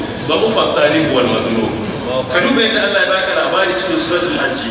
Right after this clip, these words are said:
tun daga aya ta saba'in da uku, ya ta gangaro maka da abubuwansa har zuwa ƙarshe, ya nuna maka, "Ma qadarullah haqqa qadrihi. Inna Allaha qawiyyun aziz." Allah ta'ala ya kawo mana duk waɗannan wa'azi da yake mana.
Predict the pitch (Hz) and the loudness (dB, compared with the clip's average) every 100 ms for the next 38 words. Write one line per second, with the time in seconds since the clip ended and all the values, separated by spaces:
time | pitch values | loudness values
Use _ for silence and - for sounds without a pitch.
0 | - 233 233 180 165 170 160 - - 170 | -6 -4 0 0 0 2 2 2 0 0
1 | 160 147 147 143 - - - - 156 175 | 0 0 0 -2 -4 -6 -8 -2 0 2
2 | 185 170 180 185 185 185 190 170 - 147 | 2 0 0 2 2 2 2 0 0 2
3 | 147 147 - - - - 208 214 240 196 | 2 2 2 0 0 0 0 0 2 2
4 | 175 151 151 175 170 - - - - - | 2 0 0 0 0 -2 -6 -10 -10 -4
5 | 151 180 175 151 143 - 127 127 - - | 2 4 4 4 2 0 0 0 0 -2
6 | 185 185 202 180 156 156 147 - - 151 | -2 -2 0 0 0 0 0 -2 0 0
7 | 147 143 131 117 101 139 131 156 139 104 | 0 0 0 0 -2 -4 -4 -2 -2 -4
8 | 98 - - 180 175 160 147 147 143 143 | -8 -10 -4 0 0 2 0 0 -2 -2
9 | 165 196 175 156 127 120 - - 113 139 | -2 0 0 0 -2 -2 -2 -4 -4 -4
10 | 156 113 - - - - - - - - | -4 -4 -8 -12 -14 -14 -16 -16 -16 -16
11 | - - - - - - - - - - | -16 -16 -16 -16 -14 -14 -14 -14 -16 -16
12 | - - 98 101 - 202 196 - 196 196 | -16 -14 -10 -4 0 0 0 0 0 0
13 | 185 185 185 - 185 - 247 233 220 190 | 0 0 0 0 0 -2 -2 0 0 0
14 | 180 156 165 170 170 170 156 151 - 131 | 2 2 2 2 0 0 0 0 0 0
15 | 120 | 0